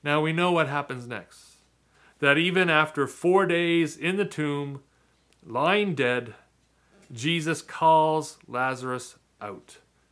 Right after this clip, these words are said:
And he comes, and the people rejoice. This is the final sign performed by Jesus in the Gospel of John. And it's a big one.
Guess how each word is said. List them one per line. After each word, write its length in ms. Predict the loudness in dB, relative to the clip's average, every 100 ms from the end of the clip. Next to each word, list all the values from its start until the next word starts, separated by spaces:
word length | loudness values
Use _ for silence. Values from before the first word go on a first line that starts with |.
| _ _ -16
And 160 | -12 -12
he 100 | -6
comes, 600 | -2 -2 -2 -12 -20 -20 _ _
and 200 | -4 -2
the 60 | -4
people 640 | -4 -4 0 0 -2 -6 _ -6
rejoice. 840 | -6 -2 -4 -6 -12 -20 -20 -20 _ _ _ _ _ _ _ _ _ _ _ _ _ _ _ _ _ _ _
This 640 | -10 -2 0 0 -6 -12 -18 _ _ -10
is 200 | -8 -6
the 100 | -8
final 580 | -2 2 4 2 0
sign 720 | -4 -8 -4 -4 -4 -8 -16 -20 _ _ _ _ _ _ -14
performed 640 | -10 0 4 4 2 0
by 180 | 0 0
Jesus 520 | 0 -4 -4 -8 -10
in 120 | -12
the 80 | -8
Gospel 460 | -4 -4 -6 -10
of 80 | -10
John. 240 | -10 -12 -14 _ _ _ _ _ _
And 140 | -6 -4
it's 140 | -2
a 60 | 2
big 220 | 4 4
one. 180 | 2